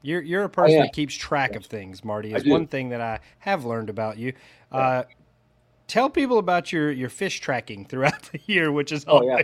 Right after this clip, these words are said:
Speaker 1: always, always interesting to keep up with.
Speaker 2: I, I just posted a new page today. It's called Fishing for two twenty, twenty twenty-three. And so we're trying, I'm trying to catch the year in fish. And that's,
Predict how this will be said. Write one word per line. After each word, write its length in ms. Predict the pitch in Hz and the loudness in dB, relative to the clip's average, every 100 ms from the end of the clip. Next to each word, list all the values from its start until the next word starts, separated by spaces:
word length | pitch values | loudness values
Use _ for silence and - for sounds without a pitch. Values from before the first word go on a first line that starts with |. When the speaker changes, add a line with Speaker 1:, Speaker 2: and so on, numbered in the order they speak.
| - | -2
Speaker 1:
always, 320 | - - - 302 240 | -12 -10 -8 -6 2
always 420 | 190 269 220 175 | 2 6 4 4
interesting 640 | 165 180 180 156 - 165 165 | 2 4 4 2 0 -2 -2
to 80 | |
keep 280 | 160 156 - | -6 -8 -2
up 220 | 160 - | -4 -4
with. 160 | - 127 - | -10 -12 -4
Speaker 2:
I, 500 | - - _ _ - | -2 -2 _ _ -4
I 40 | 151 | 0
just 300 | 240 - - - | 2 0 -2 -4
posted 380 | 196 247 - 139 | 4 4 4 -2
a 20 | |
new 140 | 156 180 | -2 -2
page 360 | - 190 151 | -4 -4 -4
today. 280 | 135 110 95 | -12 -12 -12
It's 160 | 113 - | -12 -8
called 260 | 131 120 - | -8 -8 -6
Fishing 320 | 156 156 151 | -6 -6 -8
for 120 | - | -10
two 220 | - 147 | -14 -14
twenty, 280 | 139 147 123 | -6 -6 -6
twenty 280 | - 143 131 | -6 -6 -6
twenty-three. 640 | - 123 104 151 131 98 98 _ _ _ _ _ - | -6 -8 -8 -8 -8 -10 -16 _ _ _ _ _ -12
And 280 | 113 107 104 | -8 -6 -6
so 260 | - 123 117 | 0 4 4
we're 120 | 110 | 2
trying, 520 | - 147 143 127 107 _ _ - | 0 0 0 -4 -10 _ _ -16
I'm 100 | 202 | -6
trying 240 | 156 143 | -2 0
to 80 | 127 | -2
catch 280 | - 120 - | -4 -6 -6
the 60 | |
year 140 | 104 104 | -6 -6
in 80 | 110 | -2
fish. 360 | 202 - - | -2 -2 -6
And 80 | 101 | -12
that's, 120 | 107 | -14